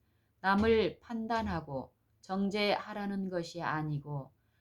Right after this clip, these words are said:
스스로의 부족을 느끼고 겸손하라는 것이다.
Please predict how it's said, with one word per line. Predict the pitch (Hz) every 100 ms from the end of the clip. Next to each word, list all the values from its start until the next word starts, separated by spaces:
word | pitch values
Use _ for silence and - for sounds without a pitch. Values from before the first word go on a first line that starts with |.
| _
스스로의 | - 254 262 254 240 240 233
부족을 | 202 196 202 202 196
느끼고 | 160 151 - 165 151 135 - _ _ _
겸손하라는 | 175 175 175 185 185 185 180 170 165
것이다. | 156 147 147 143 135 139